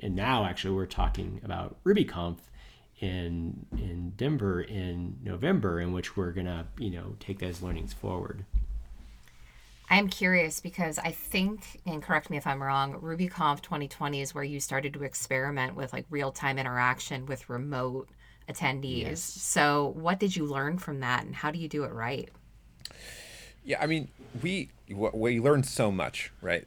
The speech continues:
Speaker 3: It was the first time out of the gate for us trying to put on an event like that. And I think we learned a lot about both the, the interaction with the event as well as sort of the, the production side, right? I think that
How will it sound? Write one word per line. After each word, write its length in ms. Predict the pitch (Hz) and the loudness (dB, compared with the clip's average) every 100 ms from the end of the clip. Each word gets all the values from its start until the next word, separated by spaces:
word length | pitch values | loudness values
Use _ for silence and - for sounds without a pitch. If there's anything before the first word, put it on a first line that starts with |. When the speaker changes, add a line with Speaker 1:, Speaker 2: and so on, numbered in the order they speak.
| - | 2
Speaker 3:
It 140 | 113 | 2
was 140 | 104 - | 2 -2
the 100 | 104 | 0
first 340 | 131 123 - | 2 2 2
time 260 | 123 110 107 | 2 4 4
out 140 | 101 | 4
of 60 | 95 | 2
the 80 | |
gate 260 | 90 90 - | 2 0 0
for 160 | 92 85 | 0 2
us 200 | 90 - | 2 0
trying 200 | 98 92 | -2 -2
to 60 | |
put 160 | - 92 | 0 2
on 100 | 90 | 2
an 140 | 87 | 2
event 260 | 82 87 80 | 0 -2 -2
like 220 | 82 - | -4 -2
that. 240 | 80 82 - - - - - | -2 -4 -8 -18 -20 -8 0
And 160 | 101 | 4
I 40 | 101 | 4
think 200 | 139 135 | 4 4
we 140 | 151 | 6
learned 180 | 117 104 | 6 6
a 60 | |
lot 200 | 101 98 | 8 8
about 440 | 98 95 92 90 - - | 10 10 10 8 4 2
both 320 | 107 101 - 104 | 6 6 4 -2
the, 240 | 107 - - | -2 -4 -8
the 340 | 104 101 98 101 | -2 0 4 6
interaction 420 | 107 104 - 104 | 6 4 4 2
with 100 | - | 2
the 80 | 95 | 4
event 300 | 95 92 - | 6 6 4
as 160 | 92 | 2
well 240 | 104 104 101 | 6 8 8
as 220 | 92 90 | 8 4
sort 180 | - 92 | 2 2
of 140 | 87 | 2
the, 220 | 90 90 - | 2 0 0
the 140 | 90 | -2
production 500 | - 92 104 - 85 | 0 0 0 0 -4
side, 280 | - 82 - | -2 -2 -2
right? 280 | 90 92 - | -2 -4 -4
I 80 | 95 | -4
think 240 | 120 110 104 | 0 2 2
that 160 | 95 | 0